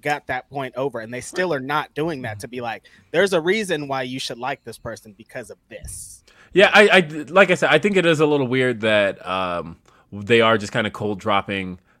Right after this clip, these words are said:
Speaker 2: Black and Gold acts onto the show, and that, like, uh, here came, and granted,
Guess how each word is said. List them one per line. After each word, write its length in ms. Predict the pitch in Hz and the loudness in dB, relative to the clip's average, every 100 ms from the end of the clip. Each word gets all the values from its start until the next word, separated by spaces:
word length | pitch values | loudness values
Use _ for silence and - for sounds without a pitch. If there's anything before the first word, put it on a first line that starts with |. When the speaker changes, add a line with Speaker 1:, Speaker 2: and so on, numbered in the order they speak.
| _ | _
Speaker 2:
Black 240 | 113 107 | 0 0
and 100 | 104 | 0
Gold 220 | 98 95 90 | -2 -2 0
acts 400 | 95 101 - - | -2 -4 -10 -14
onto 380 | - 95 95 90 | -8 -6 -6 -8
the 100 | 90 | -10
show, 300 | - 98 104 - _ _ | -4 -2 -2 -6 _ _
and 220 | 101 98 | -8 -6
that, 260 | 95 95 87 | -2 -2 -2
like, 480 | 90 90 87 - - - | -4 -4 -4 -8 -18 -10
uh, 560 | 80 80 80 78 73 78 _ _ _ _ _ _ | -6 -4 -2 -4 -6 -10 _ _ _ _ _ _
here 280 | 113 104 | -2 -2
came, 640 | 101 110 101 98 95 92 90 _ - - _ _ | -2 -2 -2 -2 -6 -8 -12 _ -20 -20 _ _
and 140 | 175 | 4
granted, 420 | 202 247 - 180 | 8 8 8 0